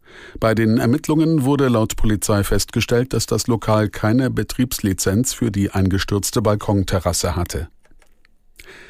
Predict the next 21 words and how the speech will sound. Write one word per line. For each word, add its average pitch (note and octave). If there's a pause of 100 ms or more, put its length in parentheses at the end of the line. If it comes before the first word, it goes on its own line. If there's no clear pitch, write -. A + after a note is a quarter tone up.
(440)
Das -
Wetter G2
in G2
Deutschland. F2+ (460)
Nachts -
in D#3
der C3
Südhälfte A#2
örtlich G2
Schauer G#2+
und G#2+
Gewitter, E3
im D#3
Norden G2
verbreitet -
trocken, D2+
Tiefstwerte F2+
neunzehn F#2+
bis F2+
dreizehn F#2
Grad. F2